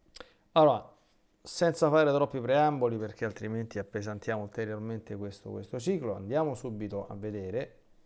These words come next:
appunto la seconda e la terza parte integrante della virtù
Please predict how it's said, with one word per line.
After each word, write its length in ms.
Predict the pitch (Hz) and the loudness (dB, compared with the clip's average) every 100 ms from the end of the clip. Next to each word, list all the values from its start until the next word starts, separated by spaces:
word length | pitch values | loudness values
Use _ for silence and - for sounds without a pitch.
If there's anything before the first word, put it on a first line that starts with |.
| _ _ _ _ | _ _ _ _
appunto 460 | 123 - 101 92 104 | -6 -4 -12 -6 -6
la 100 | 104 | -4
seconda 640 | 143 110 95 90 95 - - | -4 -4 -6 -6 -8 -10 -8
e 120 | 110 | -6
la 120 | 113 | -2
terza 420 | 151 147 - 123 | 0 0 -4 -4
parte 280 | 113 113 110 | -2 -4 -6
integrante 520 | 98 110 110 107 104 | -6 -4 -2 -4 -4
della 160 | 104 101 | -4 -4
virtù 420 | 104 110 113 | -6 -6 -6